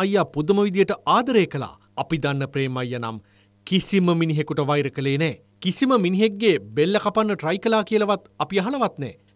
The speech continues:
හැබැයි එහෙම මිනිහෙක්ව තමයි මේ විදියට මරලා දැම්මේ. තව අවුරුදු ගණනාවක්ම අපි ප්‍රේමකීර්තිද අල්විස් නම් ඒ අපූර්ව මිනිහව සිහි කරයි. හැබැයි මේ වගේ අපූර්ව මිනිසුන්ව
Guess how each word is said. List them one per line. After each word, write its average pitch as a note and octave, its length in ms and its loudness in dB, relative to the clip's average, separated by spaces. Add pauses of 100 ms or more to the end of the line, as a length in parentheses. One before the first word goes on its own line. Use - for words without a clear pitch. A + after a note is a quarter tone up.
හැබැයි C#3+ 320 -2 (240)
එහෙම D#3+ 240 0
මිනිහෙක්ව D3+ 480 -2
තමයි C3+ 260 -4 (320)
මේ C#3 220 -2
විදියට D3 320 -2
මරලා F3 320 -6
දැම්මේ. A#2 320 -8 (240)
තව G#3+ 320 2
අවුරුදු A3 340 0 (120)
ගණනාවක්ම G#3+ 640 2 (420)
අපි B3 160 2 (160)
ප්‍රේමකීර්තිද G3+ 800 0
අල්විස් E3+ 440 -4
නම් F#3 180 0 (420)
ඒ F#3+ 60 4 (160)
අපූර්ව G3+ 360 0
මිනිහව F#3 260 -4 (100)
සිහි C#4 180 -4
කරයි. C3+ 260 -4 (680)
හැබැයි A#2+ 440 -6 (400)
මේ C#3 300 -2
වගේ C3+ 340 -4 (180)
අපූර්ව D#3 460 -2
මිනිසුන්ව D3+ 420 -4